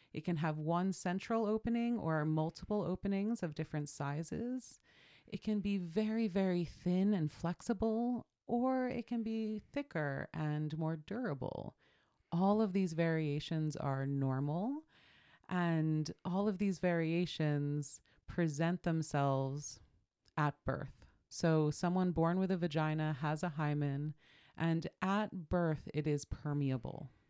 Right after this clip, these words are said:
As the child grows, as the body grows, with hormone fluctuations, the hymen changes. But at first menses, when menstruation starts, the blood can flow out of the vagina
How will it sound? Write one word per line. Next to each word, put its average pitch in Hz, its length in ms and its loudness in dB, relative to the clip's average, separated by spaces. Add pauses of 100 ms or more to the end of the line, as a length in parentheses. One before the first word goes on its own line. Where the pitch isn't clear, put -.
(1300)
As 156 360 2
the 151 180 0
child 143 500 -2
grows, 196 800 2
as 143 340 -2
the - 100 -8
body 180 400 2
grows, 160 600 0 (140)
with 156 320 0
hormone 160 500 0
fluctuations, 202 1000 -2
the 160 100 -2
hymen 147 400 0
changes. 165 800 -2 (380)
But 170 180 2
at 165 160 0
first - 400 -2
menses, 190 800 -2
when 147 400 -2
menstruation 156 720 -4
starts, 208 500 -4
the 180 120 -8
blood 175 380 -2
can 175 180 -6
flow 160 500 -2
out 147 220 -2
of 135 140 -8
the 139 100 -6
vagina 135 800 -4